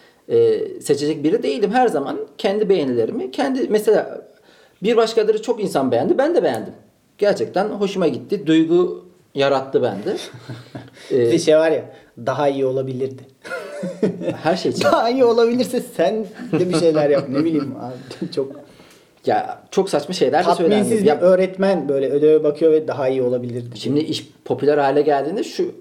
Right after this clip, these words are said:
Speaker 1: ok yaydan çıkıyor. Artık yapanların, edenlerin istemediği bir yerlere de varıyor ya. Ya da is-, umursamadığı ya da düşünmediği yerlere. Herif diyor ki Berkun Oya şu karakterde işte elinde bilmem ne tutturmuş. Bakın buradan şuraya.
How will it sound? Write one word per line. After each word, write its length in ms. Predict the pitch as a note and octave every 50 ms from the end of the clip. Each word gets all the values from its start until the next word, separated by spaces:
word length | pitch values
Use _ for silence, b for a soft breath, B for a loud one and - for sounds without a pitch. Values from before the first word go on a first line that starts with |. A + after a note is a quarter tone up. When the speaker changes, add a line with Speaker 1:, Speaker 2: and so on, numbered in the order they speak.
| - - _ _ -
Speaker 1:
ok 180 | D#3+ D#3+ -
yaydan 340 | F3 D#3+ D#3 D#3+ D#3+ D#3+ D#3+
çıkıyor. 320 | D#3+ - - - F#3+ A3 -
Artık 420 | D#3+ D3 C#3+ - - - - - b b b b b b b b b b _ _ _
yapanların, 560 | C3+ C3 B2 B2+ D#3 D3 D3+ D3+ D3 C#3 D3
edenlerin 760 | C#3 C3+ C3 C#3 C#3+ D3 D3+ D3+ D#3 E3 G#3 A3+ - - - -
istemediği 480 | - - - E3+ E3 E3 E3 D#3 E3+ D3+
bir 60 | D#3
yerlere 320 | C#3+ C#3+ C#3+ D3 C#3+ C#3+
de 100 | C#3+ C3+
varıyor 280 | C3+ C#3 E3+ G3+ F3 A#2+
ya. 140 | G#2 F#2 F2+ - - -
Ya 120 | - -
da 240 | - G#3+ F#3+ - - -
is-, 120 | - - - _ _ _ _ _ _ _ _ _ _
umursamadığı 560 | F3+ D#3+ D#3+ D3+ D#3 - E3 D3+ C3 G#2 G#2+ A2+
ya 120 | A#2+ B2+
da 80 | C3 B2+
düşünmediği 480 | B2 B2 C#3+ C3+ B2 G#2+ F2+ A2 G#2
yerlere. 360 | F#2+ G2+ G2+ G2 F#2 F#2 F#2+ - - _ _
Herif 280 | F3+ G3 C#3 A#2+ B2 B2+
diyor 180 | B2 G2+ - -
ki 260 | - G3 - - B B B B B B _
Berkun 340 | D3+ E3 D#3+ D#3+ D#3 E3+ F3
Oya 460 | D#3+ C#3 B2 D3 F3+ C#3 B2+ - B B B B
şu 180 | - - F3+ F3+
karakterde 720 | F#3 D#3+ D3+ C3+ - - - C3 A#2+ B2 B2 F3 F3+ - - -
işte 200 | - - - D3+
elinde 380 | - D#3 D#3 E3+ E3 D#3 D3
bilmem 280 | D3+ D3+ D#3+ D#3+ D#3+ E3+
ne 80 | E3
tutturmuş. 580 | D#3+ - - - - B2 B2 F3 G3+ - - -
Bakın 300 | D3+ D3 - F3 D#3+ D3+
buradan 260 | D3+ C3+ C#3+ D#3 E3+
şuraya. 300 | E3+ - E3+ D3 C#3+ D3+